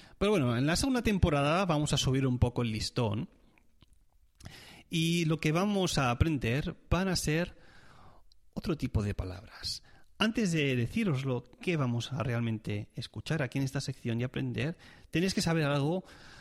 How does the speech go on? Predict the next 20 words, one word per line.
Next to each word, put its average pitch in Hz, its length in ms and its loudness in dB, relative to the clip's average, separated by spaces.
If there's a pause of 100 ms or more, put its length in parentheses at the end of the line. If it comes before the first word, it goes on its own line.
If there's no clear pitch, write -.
(120)
relativo 131 640 -2
al, 104 460 -4
al 107 140 -2
idioma 110 320 -2
alemán. 95 420 -8 (480)
Y 196 180 0
es - 140 0
que - 360 -4 (320)
este 170 220 -4
idioma 151 480 0
permite 147 440 2
la 190 120 -2
construcción 147 580 -2
de 147 80 0
palabras 131 600 -2
compuestas 117 880 -4
de 170 120 -2
una 202 180 0
longitud 160 680 0 (360)
indeterminada 208 1120 0